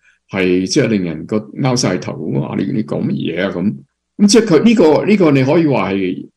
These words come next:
佢嘅長處啦，吓。啊，即係佢講嘢唔係淨係啲政客噉喺度講埋晒啲老生常談啦。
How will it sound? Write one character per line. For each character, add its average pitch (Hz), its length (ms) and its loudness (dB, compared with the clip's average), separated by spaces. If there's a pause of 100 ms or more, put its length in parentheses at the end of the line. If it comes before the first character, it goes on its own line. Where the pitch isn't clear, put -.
佢 110 180 -2
嘅 107 560 0
長 78 320 -12
處 - 220 -4 (120)
啦， 120 80 2 (680)
吓。 - 80 -12
啊， 82 140 -6
即 123 140 -2
係 110 80 0
佢 107 100 2
講 101 240 -2
嘢 101 180 0
唔 80 140 -6
係 85 180 -8
淨 87 120 -6
係 85 80 -6
啲 117 180 -2
政 98 160 0
客 104 100 0
噉 92 280 -4
喺 127 120 0
度 92 280 -4 (300)
講 98 200 -6
埋 82 180 -6
晒 95 200 -4
啲 117 120 0
老 92 140 0
生 113 260 -2
常 - 300 -10
談 87 320 -12
啦。 107 260 -4